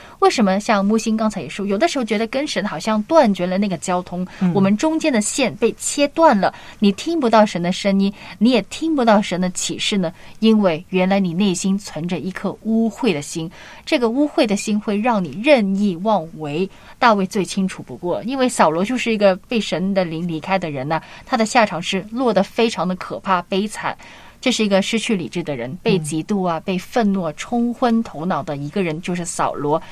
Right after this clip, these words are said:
Speaker 1: 大卫当然也不希望跟扫罗那样落得如此悲惨的下场嘛。我们再往下看第十三节到十七节，今天不会每节经文都给大家解释，我们大概看一个主题。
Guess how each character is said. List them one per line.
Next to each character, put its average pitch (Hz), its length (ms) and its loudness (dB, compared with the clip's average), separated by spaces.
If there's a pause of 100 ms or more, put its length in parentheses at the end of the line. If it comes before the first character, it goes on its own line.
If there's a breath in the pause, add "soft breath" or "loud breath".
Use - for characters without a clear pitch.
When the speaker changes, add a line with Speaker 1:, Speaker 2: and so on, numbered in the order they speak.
(260 loud breath)
Speaker 1:
大 220 180 4
卫 190 140 2
当 214 260 0
然 208 140 2
也 156 140 -6
不 202 180 -2
希 220 240 0
望 196 160 6
跟 202 180 2
扫 160 240 0
罗 151 140 -2
那 202 160 2
样 180 180 2 (280 loud breath)
落 233 180 6
得 185 160 2
如 175 180 -4
此 - 260 -6
悲 208 200 2
惨 - 160 -6
的 - 80 -10
下 185 280 -2
场 - 260 -8
嘛。 151 160 0 (400 loud breath)
我 226 80 2
们 254 80 4
再 359 180 0
往 180 240 0
下 196 220 -2
看 185 320 -2
第 226 160 -2
十 - 200 -4
三 233 320 0
节 170 160 -4
到 175 220 0
十 - 200 -8
七 202 180 -6
节， 170 180 -2
今 285 160 -4
天 311 180 -4
不 202 120 -4
会 233 160 0
每 170 260 0
节 151 160 -4
经 190 240 -2
文 160 180 -2
都 175 140 -4
给 220 160 -8
大 170 140 -6
家 175 120 -2
解 - 220 -10
释， - 240 -6 (240 loud breath)
我 196 80 0
们 202 140 4
大 - 120 6
概 226 180 2
看 220 220 2
一 190 60 0
个 180 80 -2
主 - 280 -8
题。 147 300 -8